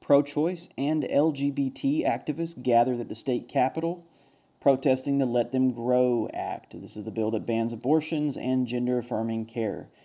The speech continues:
They disrupted proceedings, threw tampons on the ground, assaulted officers. Six people were arrested. And finally, in Minnesota,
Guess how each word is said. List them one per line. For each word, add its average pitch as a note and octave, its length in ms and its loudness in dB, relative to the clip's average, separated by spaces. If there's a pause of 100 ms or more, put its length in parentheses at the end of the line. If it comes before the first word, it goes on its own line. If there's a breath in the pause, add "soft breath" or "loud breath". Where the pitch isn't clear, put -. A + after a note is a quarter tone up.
(200 soft breath)
They A#2+ 100 4
disrupted C3 640 2
proceedings, E3+ 680 -2
threw C3 180 -4
tampons C#3 600 -2
on B2 100 -2
the A#2 80 -4
ground, C#3 640 2
assaulted B2+ 500 2
officers. B2 680 0
Six - 240 -8
people A#2+ 320 -6
were G#2+ 240 -2
arrested. - 460 -6 (880)
And E3+ 240 6
finally, E3+ 520 4
in E3 140 4
Minnesota, D#3+ 640 2